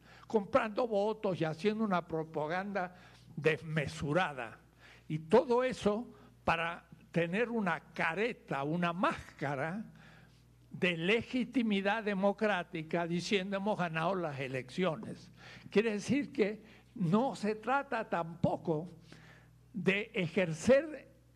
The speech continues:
un voto. Hay condiciones éticas del el ejercicio del voto.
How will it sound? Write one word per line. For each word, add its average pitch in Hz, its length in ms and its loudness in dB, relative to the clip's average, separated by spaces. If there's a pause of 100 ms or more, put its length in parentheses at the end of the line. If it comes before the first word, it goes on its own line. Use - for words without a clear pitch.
(260)
un 196 180 4
voto. 330 420 0 (840)
Hay 277 240 0 (100)
condiciones 220 1120 2
éticas 208 840 -2 (440)
del 170 560 -2 (920)
el 202 200 0
ejercicio 185 720 0
del 143 140 -2
voto. 127 460 -6